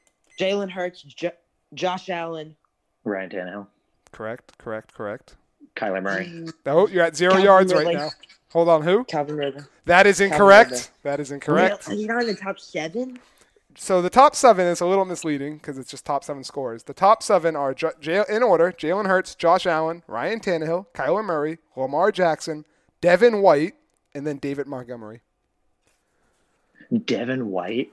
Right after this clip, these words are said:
Speaker 3: Yeah, in I D P.
Speaker 1: Devin.
Speaker 3: In I D P, 'cause they have, may, we measure I D P.
Speaker 2: Oh.
Speaker 3: That's why I said top seven
Speaker 2: How
Speaker 3: s-,
Speaker 2: many
Speaker 3: scorers. But it, it, you would have got. So anyways, you get nothing.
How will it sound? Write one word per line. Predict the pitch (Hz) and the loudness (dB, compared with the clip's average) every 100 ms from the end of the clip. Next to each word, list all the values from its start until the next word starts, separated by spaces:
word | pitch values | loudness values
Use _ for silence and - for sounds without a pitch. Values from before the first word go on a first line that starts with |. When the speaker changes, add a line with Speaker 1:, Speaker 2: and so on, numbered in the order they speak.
| - | -12
Speaker 3:
Yeah, | 127 113 | -10 -8
in | 143 135 | -8 -8
I | 135 | -8
D | 120 | -6
P. | 175 | -6
Speaker 1:
Devin. | 180 120 - _ _ - | -6 -8 -12 _ _ -20
Speaker 3:
In | 107 | -14
I | 107 | -14
D | 98 | -14
P, | 101 90 | -18 -20
'cause | - 95 95 _ _ | -20 -20 -20 _ _
they | 113 | -14
have, | 107 101 | -12 -14
may, | 113 110 - | -16 -16 -16
we | 123 | -16
measure | 117 107 101 | -16 -14 -12
I | 98 | -10
D | - | -10
P. | 104 | -12
Speaker 2:
Oh. | 110 110 101 90 - - _ _ _ - - _ | -12 -10 -12 -14 -20 -20 _ _ _ -20 -20 _
Speaker 3:
That's | - 127 | -16 -14
why | 131 | -12
I | 110 | -14
said | 113 | -14
top | 107 120 | -14 -14
seven | - 113 | -14 -14
Speaker 2:
How | - 143 | -12 -12
Speaker 3:
s-, | |
Speaker 2:
many | 165 - _ - _ | -14 -16 _ -20 _
Speaker 3:
scorers. | - 131 113 107 | -20 -14 -12 -10
But | 139 180 | -4 -4
it, | 196 220 | -4 -4
it, | 180 170 | -4 -4
you | 190 | -4
would | 160 | -2
have | 131 | -2
got. | 127 117 - | -8 -8 2
So | 247 | 6
anyways, | 262 214 190 - | 8 6 4 -2
you | - 165 | -10 -2
get | 196 | 0
nothing. | 202 175 170 190 | 2 0 -2 -6